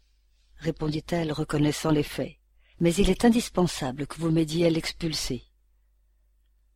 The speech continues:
Ce fantôme diabolique », ajouta-t-il en pleurant comme un enfant, créant un courant de compassion. « Confiez en Jésus et oubliez le monstre », disait la sœur des malheureux avec piété. «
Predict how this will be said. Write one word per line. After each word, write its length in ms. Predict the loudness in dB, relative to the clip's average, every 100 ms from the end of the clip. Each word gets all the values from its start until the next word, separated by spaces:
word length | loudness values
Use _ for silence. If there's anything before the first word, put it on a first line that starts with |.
| _ _ _ -20 -12
Ce 300 | -6 -2 0
fantôme 600 | 0 6 6 6 0 0
diabolique », 840 | 0 0 2 6 6 6 2 -4 -10 -10 _ _ _ _
ajouta-t-il 680 | -2 -2 0 0 0 2 4
en 80 | 4
pleurant 360 | 2 0 2
comme 200 | 0 0
un 100 | 2
enfant, 400 | 2 0 -6 -10 -14 -20 _ -20 -20 _ -8
créant 400 | -2 2 4 4
un 100 | 4
courant 380 | 2 0 2 4
de 80 | 2
compassion. « 600 | -2 -2 -2 -4 -10 -12 -18 _ _ _ _ _ _ _ -14
Confiez 640 | -2 -2 0 -2 0 2
en 80 | 0
Jésus 640 | 2 0 2 0 -2 -10 _ 0
et 140 | 0 2
oubliez 460 | 0 2 2 2
le 100 | 2
monstre », 560 | 0 -2 -4 -12 -12 -16 -18 _ _ -14
disait 280 | -10 -2 -2
la 100 | -2
sœur 280 | -2 -2
des 100 | 0
malheureux 420 | 0 0 -4 -4 -6
avec 340 | -4 -8 -8
piété. « 500 | -6 -6 -6 -18 -18